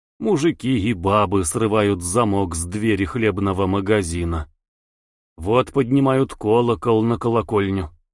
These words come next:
Криками «Ура!» встречают голубовато-серого царя тысячи обывателей Москвы.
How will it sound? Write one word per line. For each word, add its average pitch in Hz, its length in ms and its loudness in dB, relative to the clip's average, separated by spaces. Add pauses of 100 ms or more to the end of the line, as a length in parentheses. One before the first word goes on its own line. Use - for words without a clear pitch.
(380)
Криками 190 540 2
«Ура!» 180 560 4
встречают 160 800 -4
голубовато-серого 143 1300 0
царя 147 500 0
тысячи 165 560 -4
обывателей 127 720 2
Москвы. 82 600 -2